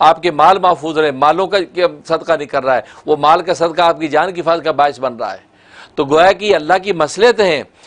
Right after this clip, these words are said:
तो हर चीज़ को जानने की कोशिश ना किया करो। हाँ, वही चीज़ जानो जिस चीज़ के जानने का आपको बेनिफिट है। नतीजा ये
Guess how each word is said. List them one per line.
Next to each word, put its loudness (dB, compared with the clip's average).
तो -2
हर 0
चीज़ -10
को -8
जानने -2
की -12
कोशिश -8
ना -6
किया -6
करो। -2
हाँ, 0
वही 2
चीज़ -6
जानो -2
जिस -8
चीज़ -12
के 0
जानने -2
का 2
आपको -4
बेनिफिट -6
है। -6
नतीजा 0
ये 0